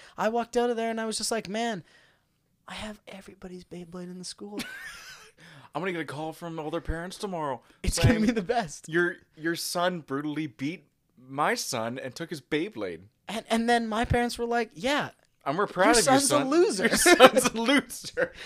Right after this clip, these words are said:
Speaker 1: <laughs> Learn how to win Beyblades. That's all that matters. But no, uh, that didn't happen. Maybe. Um,
Speaker 2: The GameCube game sucked.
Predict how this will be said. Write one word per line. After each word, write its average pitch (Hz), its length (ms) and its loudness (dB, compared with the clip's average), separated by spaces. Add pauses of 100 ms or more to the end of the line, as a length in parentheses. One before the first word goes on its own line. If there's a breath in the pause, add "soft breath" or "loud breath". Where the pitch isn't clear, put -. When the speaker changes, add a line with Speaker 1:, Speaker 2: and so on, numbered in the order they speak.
Speaker 1:
<laughs> 311 220 -12
Learn 330 180 6
how 302 80 12
to 269 100 10
win 302 320 8
Beyblades. - 760 0
That's 311 220 2
all 220 140 2
that 277 120 2
matters. 285 420 -2 (260 loud breath)
But 277 120 0
no, 233 340 2 (100)
uh, 175 120 0
that 208 180 -2
didn't 208 180 -4
happen. 147 380 -8 (360 loud breath)
Maybe. 110 280 -8 (300 loud breath)
Um, 202 460 4 (240)
Speaker 2:
The 104 60 -20
GameCube 107 360 -12
game 85 180 -12
sucked. 87 680 -10